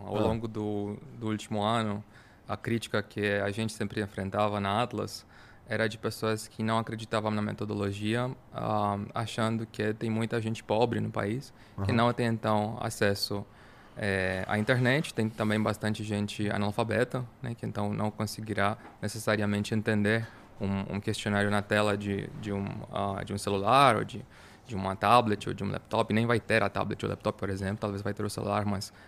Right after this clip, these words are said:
Speaker 1: mesmo aí, assim pode ter algum tipo de analfabetismo funcional.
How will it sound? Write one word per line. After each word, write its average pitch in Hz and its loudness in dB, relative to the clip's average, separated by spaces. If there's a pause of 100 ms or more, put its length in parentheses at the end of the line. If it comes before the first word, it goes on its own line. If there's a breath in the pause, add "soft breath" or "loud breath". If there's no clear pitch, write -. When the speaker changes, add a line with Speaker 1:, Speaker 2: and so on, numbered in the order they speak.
Speaker 1:
mesmo 107 0
aí, 101 4
assim 101 -2
pode 104 -2
ter - -2
algum 107 0
tipo 107 -4
de 101 -2 (440 loud breath)
analfabetismo 110 2
funcional. 113 4